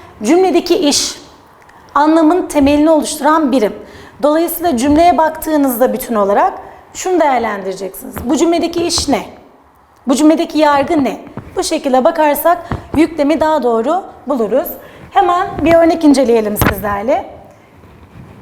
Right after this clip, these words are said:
Burada geldik. Tek bir ögeden oluşan cümlemiz var. Yüklem çocuklar. Gelmek fiiline bakın. Dı di görülen geçmiş zaman. Kip eki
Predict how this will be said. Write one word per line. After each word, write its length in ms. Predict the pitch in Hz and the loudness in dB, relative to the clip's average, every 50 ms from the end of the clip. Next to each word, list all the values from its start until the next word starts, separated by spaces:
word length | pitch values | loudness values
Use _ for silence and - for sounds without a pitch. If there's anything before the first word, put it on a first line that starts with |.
| - - - _ - | -20 -20 -14 _ 0
Burada 200 | 349 381 415 427 | 0 2 2 2
geldik. 760 | - - 339 330 330 349 349 294 359 359 - - - - - - - - - - _ _ _ _ _ _ - - _ _ _ - | 2 4 4 4 4 2 2 2 0 -2 -4 -12 -18 -18 -20 -18 -18 -18 -18 -18 _ _ _ _ _ _ -20 -20 _ _ _ -4
Tek 260 | - 349 339 349 349 | -2 -2 -2 0 0
bir 120 | 320 311 | 0 2
ögeden 360 | 269 254 240 233 254 226 240 233 | 4 4 4 4 2 2 2 0
oluşan 500 | 220 214 214 214 - 302 359 403 403 339 | 0 -2 -2 -2 -2 0 0 0 -2 -2
cümlemiz 520 | 254 294 294 285 285 269 262 233 196 180 | 0 2 4 4 4 2 2 0 -2 -2
var. 180 | 226 254 311 392 - - - | -4 -2 -4 -4 -6 -6 -2
Yüklem 520 | 262 294 320 - - 294 277 247 240 254 | -2 -2 -2 -2 -2 -2 0 0 -2 -4
çocuklar. 560 | 240 - 220 208 175 - - - 294 330 403 - - - - - - - - - - | -8 -6 -6 -4 -4 -4 -2 2 2 2 2 2 -2 -12 -18 -20 -20 -20 -18 -8 -2
Gelmek 480 | 226 294 302 302 311 330 381 427 - - | 0 2 2 2 2 0 -2 -4 -8 -8
fiiline 360 | - 330 320 320 311 311 339 | -4 -4 -2 2 2 2 4
bakın. 320 | 339 349 349 - 302 330 370 330 - - - - - - - - - - - - 226 220 | 2 0 0 0 -2 -2 -2 -4 -14 -16 -16 -16 -16 -20 -20 -20 -20 -20 -12 -6 -2 2
Dı 280 | 240 320 339 349 359 - | 4 4 4 4 4 4
di 240 | 330 349 370 320 240 | 4 4 4 4 2
görülen 500 | 294 302 311 320 320 330 330 339 330 285 | 2 2 4 2 2 2 2 2 2 0
geçmiş 340 | 320 302 - 320 330 330 | -2 -2 -4 -6 -6 -6
zaman. 500 | - - 320 302 269 254 240 214 190 220 - - - - | -6 -2 0 0 2 2 2 0 -2 -6 -14 -18 -16 -12
Kip 180 | - 262 - 302 | -10 -6 -2 -2
eki 380 | 320 - - 330 339 359 370 | -2 -2 0 -2 -2 -2 -2